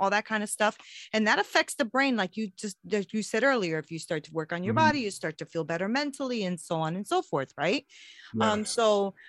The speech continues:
Speaker 1: I like what you're doing. And I like that you're reaching, um, you know, people at, at where they are, which is themselves. And you're really trying to help them through these six pillars, which is really fascinating.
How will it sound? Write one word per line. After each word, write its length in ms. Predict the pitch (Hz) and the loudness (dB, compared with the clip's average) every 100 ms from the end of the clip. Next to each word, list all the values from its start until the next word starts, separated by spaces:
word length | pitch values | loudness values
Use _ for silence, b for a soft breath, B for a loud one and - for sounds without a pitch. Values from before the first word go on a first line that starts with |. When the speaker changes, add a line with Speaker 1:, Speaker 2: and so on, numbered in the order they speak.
| B | B
Speaker 1:
I 120 | - 226 | 0 4
like 260 | 247 294 | 4 4
what 120 | 339 294 | 0 0
you're 160 | 262 | -2
doing. 520 | 196 233 254 320 330 | 2 2 2 0 0
And 100 | 254 | 0
I 60 | 208 | 2
like 260 | 208 240 240 | 2 2 0
that 140 | 214 | 0
you're 140 | 220 | -2
reaching, 500 | 185 220 - 240 226 - | -2 -2 -2 -2 -2 0
um, 420 | 190 185 180 170 | 2 2 0 -4
you 100 | 202 | -2
know, 220 | 196 185 170 | 0 -2 -4
people 600 | - 220 - 226 220 220 - | -8 -4 2 2 4 2 0
at, 200 | 190 - | -2 0
at 160 | 185 180 | -2 0
where 200 | 214 226 | 2 2
they 160 | 226 | 2
are, 200 | 196 220 | 4 4
which 200 | 233 - | 2 -2
is 140 | 175 151 | -6 -2
themselves. 880 | 165 165 - 139 120 294 311 - | -2 -2 -2 0 0 -2 -6 -8
And 160 | - 226 | 0 2
you're 120 | 196 | 2
really 280 | 185 214 240 | 2 0 0
trying 240 | - 202 | -2 -2
to 80 | 185 | -2
help 240 | 180 202 - | -2 -4 -4
them 140 | 196 | -6
through 180 | - 185 | -4 -6
these 260 | 180 175 | -6 -6
six 240 | - 190 - | -6 -8 -10
pillars, 460 | - 160 180 220 - | -10 -6 -4 -6 -6
which 160 | 175 180 | -6 -6
is 180 | 170 165 | -8 -10
really 420 | 170 202 247 233 | -10 -2 -2 -2
fascinating. 880 | - 180 156 - 160 151 151 180 | -2 0 0 -4 -6 -6 -6 -6